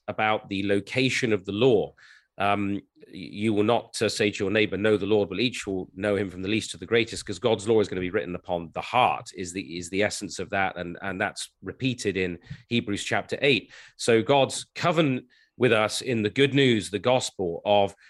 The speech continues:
the new covenant, involves both law and blood, as all of God's, um,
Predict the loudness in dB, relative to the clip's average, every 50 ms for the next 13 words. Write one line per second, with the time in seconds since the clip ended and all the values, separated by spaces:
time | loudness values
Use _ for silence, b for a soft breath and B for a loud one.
0 | b b b -2 2 2 4 2 2 0 0 0 0 0 0 -4 -4 -6 -4 -4
1 | -2 2 2 4 4 4 4 2 -2 -6 0 2 2 2 0 -2 -4 0 4 6
2 | 6 8 6 6 4 2 0 -2 0 0 0 0 0 0 2 2 2 2 2 2
3 | 0 0 -2 -2 0 2 2 2 0 0 -2 -2 -2 -2 -6 -8 -16 b b b
4 | b b b b b -2 0 2 2 2 2 0 -2 -8